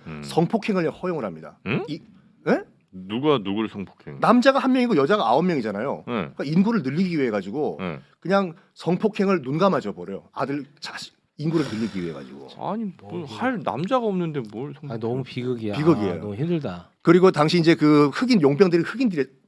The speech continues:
Speaker 2: 브라질 용병들이 흑인이었잖아요.
Speaker 1: 네, 네, 네.
Speaker 2: 당시 이제 그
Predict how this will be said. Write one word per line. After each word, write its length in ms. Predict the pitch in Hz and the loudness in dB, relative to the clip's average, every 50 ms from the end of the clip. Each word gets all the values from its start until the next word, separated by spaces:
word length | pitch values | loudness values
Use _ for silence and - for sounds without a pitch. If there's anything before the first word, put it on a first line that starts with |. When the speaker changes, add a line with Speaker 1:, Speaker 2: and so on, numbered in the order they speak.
| _ | _
Speaker 2:
브라질 240 | - - 165 185 190 | 2 4 4 6 6
용병들이 340 | 151 139 139 147 139 147 151 | 4 4 4 2 0 0 -2
흑인이었잖아요. 680 | - 247 226 220 240 208 160 113 95 107 95 101 113 - | -2 -4 -4 0 0 0 0 0 -2 -4 -4 -2 -4 -4
Speaker 1:
네, 60 | 90 | -4
네, 120 | 87 92 90 85 76 | -4 -6 -6 -8 -10
네. 40 | 69 - - - - _ _ _ | -12 -16 -20 -20 -20 _ _ _
Speaker 2:
당시 380 | - 143 151 156 - 185 180 170 | 4 4 4 4 4 6 6 6
이제 220 | 147 123 151 156 | 4 4 2 2
그 440 | 147 - 139 139 135 135 127 127 - | 2 2 4 4 6 4 4 2 -2